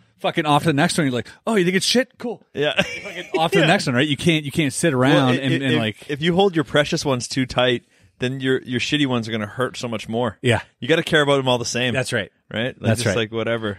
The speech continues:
Speaker 1: And one pops, you're like, "Huh."
Speaker 2: Yeah, you're like,
Speaker 1: Okay.
Speaker 2: "Neat.
Speaker 1: Yeah, neat.
Speaker 2: Cool." <laughs>
Speaker 1: That's the way to look at it.
Speaker 2: Yeah.
Speaker 1: Is
Speaker 2: Um,
Speaker 1: that, is that being pragmatic? Sorry, I was
Speaker 2: yeah, it
Speaker 1: burping.
Speaker 2: is.
Speaker 1: Is
Speaker 2: It,
Speaker 1: that?
Speaker 2: yeah, yeah, for
Speaker 1: That's
Speaker 2: sure.
Speaker 1: okay.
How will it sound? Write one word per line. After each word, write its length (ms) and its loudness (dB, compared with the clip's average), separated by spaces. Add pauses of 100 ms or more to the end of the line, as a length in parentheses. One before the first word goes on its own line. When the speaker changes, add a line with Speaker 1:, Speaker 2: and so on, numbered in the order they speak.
Speaker 1:
And 180 2
one 340 4
pops, 320 2
you're 80 6
like, 100 0
"Huh." 240 2 (400)
Speaker 2:
Yeah, 160 -2
you're 120 0
like, 140 -4
Speaker 1:
Okay. 180 -2 (140)
Speaker 2:
"Neat. 460 -6 (160)
Speaker 1:
Yeah, 240 4
neat. 300 4
Speaker 2:
Cool." 240 -4 (380)
<laughs> 320 -8 (100)
Speaker 1:
That's 220 2
the 60 4
way 100 4
to 60 2
look 200 -2
at 140 -4
it. 80 -10
Speaker 2:
Yeah. 280 -2
Speaker 1:
Is 40 -14 (200)
Speaker 2:
Um, 140 2
Speaker 1:
that, 200 2
is 80 0
that 120 4
being 180 2
pragmatic? 680 -2 (280)
Sorry, 240 -4
I 40 -2
was 100 2
Speaker 2:
yeah, 120 4
it 40 2
Speaker 1:
burping. 260 2
Speaker 2:
is. 80 -8
Speaker 1:
Is 140 -6
Speaker 2:
It, 40 4
Speaker 1:
that? 200 -2
Speaker 2:
yeah, 180 2
yeah, 160 -2
for 100 -18
Speaker 1:
That's 160 -2
Speaker 2:
sure. 180 -4
Speaker 1:
okay. 60 -12